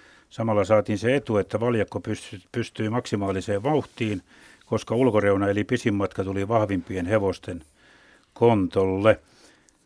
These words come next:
Täysin aukottomasti ei vastapäivään kiertämisen sääntöä ole kuitenkaan noudatettu. Helleenisen kulttuurin kehdossa Ateenassa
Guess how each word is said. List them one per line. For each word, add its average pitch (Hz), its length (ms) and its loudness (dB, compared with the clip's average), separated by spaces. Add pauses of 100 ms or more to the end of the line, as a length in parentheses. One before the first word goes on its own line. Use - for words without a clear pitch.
(360)
Täysin 156 400 6
aukottomasti 117 760 2
ei 113 100 -2
vastapäivään 107 580 2
kiertämisen 107 500 -2
sääntöä 127 420 0
ole 110 140 -2
kuitenkaan 117 440 -2
noudatettu. 107 580 2
Helleenisen 117 500 2
kulttuurin 131 480 0
kehdossa 131 500 -2
Ateenassa 107 540 -2